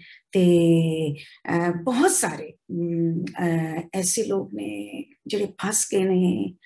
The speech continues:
ਮਤਲਬ ਦੇਖਿਆ ਨਹੀਂ ਜਾਂਦਾ, ਦਿਲ ਨੂੰ ਕੁਝ ਹੋ ਜਾਂਦਾ ਕਿ ਅਸੀਂ ਉਹ ਵੀਡੀਓਜ਼ ਵਗੈਰਾ ਦੇਖੀਏ, ਪਰ ਕਿੱਥੇ ਗਈਆਂ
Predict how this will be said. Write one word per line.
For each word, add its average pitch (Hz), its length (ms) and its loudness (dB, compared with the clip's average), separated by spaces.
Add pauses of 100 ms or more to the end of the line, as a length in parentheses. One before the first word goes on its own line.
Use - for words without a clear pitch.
(540)
ਮਤਲਬ 247 380 0
ਦੇਖਿਆ 294 320 6
ਨਹੀਂ 294 140 12
ਜਾਂਦਾ, 160 340 2
ਦਿਲ 208 260 0
ਨੂੰ 240 100 0
ਕੁਝ 220 220 -4
ਹੋ 156 280 -2
ਜਾਂਦਾ 165 300 0 (120)
ਕਿ - 80 -8
ਅਸੀਂ 151 260 -10
ਉਹ 160 80 -14
ਵੀਡੀਓਜ਼ 190 420 -14
ਵਗੈਰਾ 180 240 -14
ਦੇਖੀਏ, 170 420 -18 (520)
ਪਰ 226 220 -2 (960)
ਕਿੱਥੇ 247 300 -6
ਗਈਆਂ 147 400 -6